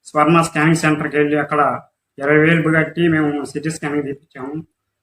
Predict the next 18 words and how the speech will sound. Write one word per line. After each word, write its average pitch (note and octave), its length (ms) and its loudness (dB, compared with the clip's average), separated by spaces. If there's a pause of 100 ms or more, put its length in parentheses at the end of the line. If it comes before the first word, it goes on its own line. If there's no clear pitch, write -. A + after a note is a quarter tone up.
(120)
అది C#3 180 -8
తీసుకెళ్ళి E3 680 2
విజయవాడ D#3 420 4
ఆంధ్ర D3+ 300 4
హాస్పిటల్లో D3 680 0
ఆపరేషన్ D3 460 -2
చేసే C#3 200 -4
డాక్టర్, C#3 400 -6 (400)
డాక్టర్ D3+ 320 2
గారి D#3 120 4
పేరు D3+ 200 2
నాగేశ్వరరావు, D3 680 -2 (1120)
మా C#3+ 120 -2
బిడ్డను D#3 380 2
చూసే D#3 400 2
డాక్టర్ C#3+ 380 0
గారి D3 220 0
పేరేమో D3 560 -2